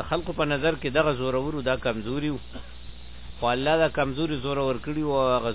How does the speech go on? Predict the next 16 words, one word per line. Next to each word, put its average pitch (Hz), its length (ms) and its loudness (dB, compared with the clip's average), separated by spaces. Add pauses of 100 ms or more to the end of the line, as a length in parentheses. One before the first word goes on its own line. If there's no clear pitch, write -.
زوروري 120 400 -2
کمزوري 104 500 -4
کړي 101 180 -6
و. 76 40 -10 (1400)
الله 139 260 4 (100)
هغه 151 160 4
معزز 139 580 2 (140)
د - 20 -2 (120)
دنیا 123 340 2 (2500)
حقیره 156 380 2
او 135 140 6
ذلیله 120 420 0
ګرځولي 123 520 -2
و، 107 60 -6 (1500)
او 117 100 0
چې - 120 -4